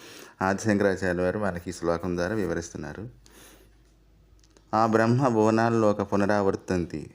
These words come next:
అంటుంది గీతాశాస్త్రం. అంటే ఈ లోకం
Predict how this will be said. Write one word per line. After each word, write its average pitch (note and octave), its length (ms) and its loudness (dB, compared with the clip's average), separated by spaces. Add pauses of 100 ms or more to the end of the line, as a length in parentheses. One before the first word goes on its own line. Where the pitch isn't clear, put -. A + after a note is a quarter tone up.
(600)
అంటుంది G#2+ 380 2
గీతాశాస్త్రం. F#2+ 720 -2 (1600)
అంటే D3 220 2 (320)
ఈ C3 160 4
లోకం B2+ 400 4